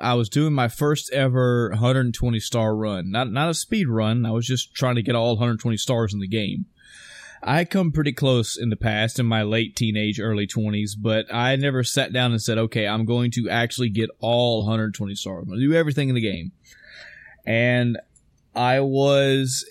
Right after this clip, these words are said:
uh, I think, is it Tall Tall Mountain? It was one of the later levels in Mario sixty-four. In any event, I was in this level, and I would die, I would die,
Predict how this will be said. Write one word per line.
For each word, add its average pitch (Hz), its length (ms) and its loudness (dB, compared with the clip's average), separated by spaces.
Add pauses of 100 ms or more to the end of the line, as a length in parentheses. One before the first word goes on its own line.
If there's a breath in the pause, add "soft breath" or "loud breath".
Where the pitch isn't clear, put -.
(160)
uh, - 880 -16
I - 20 -4
think, 180 400 -2 (300)
is 117 140 -6
it - 160 -12
Tall 165 400 -2
Tall 165 420 0
Mountain? 151 760 0 (1000 loud breath)
It 139 80 0
was 139 200 4
one 208 200 2
of 190 100 0
the 143 500 4
later 123 540 2
levels 110 380 0
in 104 80 0
Mario 104 320 -2
sixty-four. 107 800 -2 (320)
In 143 160 -6
any 185 240 0
event, 135 420 2
I 107 120 -2
was 123 180 2
in 156 80 -2
this 143 180 -4
level, 107 500 -2 (1080)
and 123 120 2
I 117 100 2
would 131 160 2
die, 117 560 0
I 110 100 -6
would 123 160 0
die, 110 460 -2